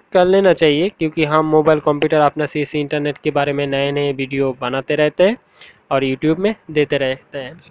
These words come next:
तो friend, आप देख सकते हैं, यहाँ पे सब्स-, subscribe लिखा है। आप जैसे ही इस button पे click करेंगे, क्लिक करने पर आपके सामने एक alarm का icon दिखेगा। उस alarm icon को आप click करने पर आपको फ़ायदा ये है कि हम जो नया video YouTube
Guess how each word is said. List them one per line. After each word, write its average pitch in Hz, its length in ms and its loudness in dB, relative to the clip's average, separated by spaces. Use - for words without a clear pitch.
तो 202 120 6
friend, 175 340 0
आप 165 120 -4
देख 175 240 -2
सकते 165 320 -4
हैं, 185 220 -4
यहाँ 151 180 0
पे 170 120 -4
सब्स-, 147 240 -6
subscribe 170 460 -4
लिखा 147 280 -8
है। 139 240 -12
आप 143 120 -4
जैसे 156 300 -4
ही 190 220 -2
इस 170 160 -8
button 175 280 -4
पे 180 100 -6
click 175 420 -10
करेंगे, 147 380 -4
क्लिक 160 360 -10
करने 160 220 2
पर 175 220 -2
आपके 156 240 0
सामने 170 340 0
एक 165 140 -4
alarm 151 300 0
का 196 220 0
icon 143 360 0
दिखेगा। 123 400 -4
उस 160 260 -6
alarm 175 340 2
icon 180 340 0
को 190 140 0
आप 175 220 4
click 175 260 -2
करने 180 260 2
पर 180 200 2
आपको 170 240 0
फ़ायदा 165 280 0
ये 170 260 0
है 165 260 -4
कि 160 100 -4
हम 160 220 -2
जो 175 160 0
नया 165 220 0
video 165 460 -2
YouTube 165 240 -4